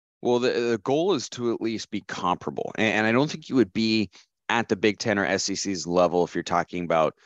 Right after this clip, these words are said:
uh, the, the depth of high caliber programs that can win at an elite level, be, you know,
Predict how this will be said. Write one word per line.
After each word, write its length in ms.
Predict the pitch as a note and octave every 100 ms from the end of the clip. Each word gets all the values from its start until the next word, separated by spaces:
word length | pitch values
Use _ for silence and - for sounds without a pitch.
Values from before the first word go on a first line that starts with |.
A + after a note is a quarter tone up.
| _ -
uh, 240 | F2 E2+
the, 140 | - F2
the 240 | D#2+ E2+
depth 360 | C#2+ F2 F2 -
of 80 | E2+
high 220 | E2+ F2
caliber 420 | - E2+ F2 D2
programs 640 | - F2+ F2 F#2+ G2+ G2
that 180 | - E2
can 200 | - D2+
win 300 | D#2 F2 F#2
at 160 | - F#2
an 100 | F2+
elite 300 | F2+ G2 F#2+
level, 380 | F#2 F#2 F#2+ F2+
be, 420 | - F2 E2+ E2
you 100 | -
know, 180 | D#2+ D2